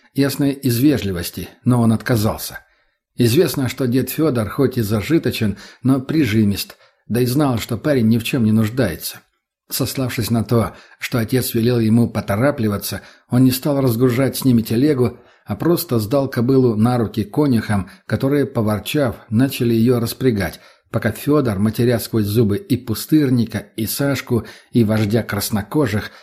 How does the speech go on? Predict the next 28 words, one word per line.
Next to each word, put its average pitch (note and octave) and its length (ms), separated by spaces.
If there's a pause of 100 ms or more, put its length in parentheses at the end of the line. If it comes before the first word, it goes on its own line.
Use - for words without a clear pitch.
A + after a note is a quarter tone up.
(140)
ходил C3 340
за B2+ 160
ключом A#2+ 640
и A#2+ 80
отпирал A#2+ 420
общинный G#2+ 460
склад. - 400 (260)
Когда B2+ 320
он A#2 100
дошел A#2 320
до G#2+ 140
дома, A2 520 (200)
отец C#3 320
сидел C3 260
на B2 120
веранде B2 400
и A2 40
с - 80
тревогой C3 440
всматривался A#2+ 720
в A#2 80
горизонт. A#2 580 (460)
Редко C3+ 400
можно B2 280
было C3 220
увидеть B2+ 480
его B2 160
таким. A#2+ 520